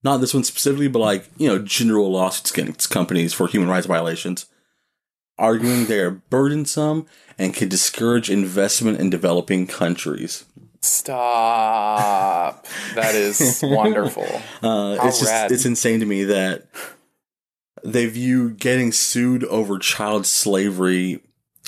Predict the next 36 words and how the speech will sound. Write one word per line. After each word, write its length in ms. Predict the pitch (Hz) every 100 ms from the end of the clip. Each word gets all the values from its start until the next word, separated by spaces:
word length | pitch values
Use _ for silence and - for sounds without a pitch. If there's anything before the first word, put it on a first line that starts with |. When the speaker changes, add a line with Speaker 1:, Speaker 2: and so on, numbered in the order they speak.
| -
Speaker 1:
as, 260 | 113 104 98
like, 360 | 101 92 - - _ -
irritating. 680 | 165 131 - 90 82 85 90
Like, 180 | 104 113
you 100 | 143
know, 100 | 127
it's, 180 | 127
it's 100 | 147
Speaker 2:
Yeah, 160 | 151 131
like, 240 | 131 135
it's 240 | 135 131 139
like 240 | 135 131
a, 840 | 127 120 117 117 113 113 113 113 - - _ 123
a 80 |
frivolous 500 | 127 123 117 123 117
lawsuit. 600 | 120 117 120 131 135 - - - - - _ -
Speaker 1:
Yeah. 380 | 185 110 82 - 131 -
<laughs> 140 | 175 - - - - - 151
Oh, 720 | 143 117 98 113 135 117 107
oh, 40 |
they 120 | 113
got 280 | 120 127 110
some 160 | - 120
hot 320 | 131 123 -
coffee 480 | 135 131 139 127 98
spilled 560 | - - - 113 104 104
on 160 | 104
their 200 | 104 95
slave 560 | 92 - 123 113 131 127
cage, 600 | - 82 82 82 101 -
and 300 | 107 104 147
<laughs> 20 |
now 160 | 127 123
they 100 | 120
wanna 260 | 101 92 92
sue 520 | 131 123 120 135